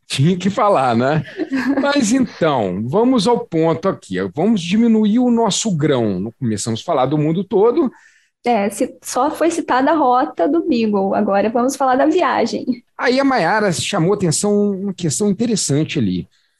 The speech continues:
Speaker 1: Que ele, o primeiro lugar que ele chegou no Brasil, né? Porque o Rochedo de São Pedro, São Paulo, eu vou até passar, porque nem água potável tem lá. Então, ele só observou esses rochedos e seguiu direto.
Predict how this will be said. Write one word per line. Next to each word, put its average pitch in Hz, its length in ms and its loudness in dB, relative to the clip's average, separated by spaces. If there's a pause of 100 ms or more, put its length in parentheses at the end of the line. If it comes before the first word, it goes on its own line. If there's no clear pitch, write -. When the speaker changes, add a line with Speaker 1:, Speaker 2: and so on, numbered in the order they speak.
(280)
Speaker 1:
Que 247 300 0
ele, 247 260 4
o 247 80 2
primeiro 370 400 0
lugar 147 400 2
que 156 100 -4
ele 131 80 0
chegou 117 360 -2
no 131 100 2
Brasil, 127 460 0
né? 254 140 0
Porque - 180 -8
o 185 60 0
Rochedo 131 440 -2
de 113 100 -8
São 123 160 -2
Pedro, 101 240 -4
São 101 140 -6
Paulo, 190 280 0
eu - 20 -2
vou 113 100 -2
até 110 160 -2
passar, 160 480 -2
porque 165 220 -4
nem 208 180 0
água 175 260 0
potável 117 560 -2
tem 101 160 -6
lá. 80 220 -4 (120)
Então, 196 420 0
ele 196 160 2
só 214 400 -2
observou 180 1080 2
esses 127 320 -4
rochedos 151 540 -4
e - 40 -12
seguiu 220 280 -6
direto. 175 500 -2